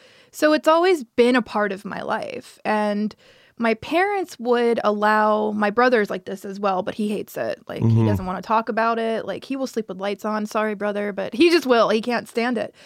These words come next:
Speaker 1: I don't care anymore. I'm like, "This is who I am. This is
Speaker 2: Yeah.
Speaker 1: not my profession.
Speaker 2: This is my truth."
Speaker 1: This is my truth. And ever since it became my profession, I've gotten better at navigating my gifts and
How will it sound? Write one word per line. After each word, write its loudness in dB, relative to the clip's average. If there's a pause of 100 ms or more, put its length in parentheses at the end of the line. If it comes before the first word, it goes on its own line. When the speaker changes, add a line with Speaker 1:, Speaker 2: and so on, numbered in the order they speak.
(240)
Speaker 1:
I 6
don't 2
care 0
anymore. -6
I'm -2
like, -2
"This 0
is -10
who 0
I 2
am. 0
This -6
is -2
Speaker 2:
Yeah. 4
Speaker 1:
not 0
my -2
profession. -4 (120)
Speaker 2:
This 2
is 0
my 4
truth." 2
Speaker 1:
This 2
is -6
my 6
truth. 4
And 6
ever 4
since 4
it 2
became 4
my 6
profession, 2
I've 4
gotten 4
better 6
at 2
navigating 4
my 0
gifts 0
and -2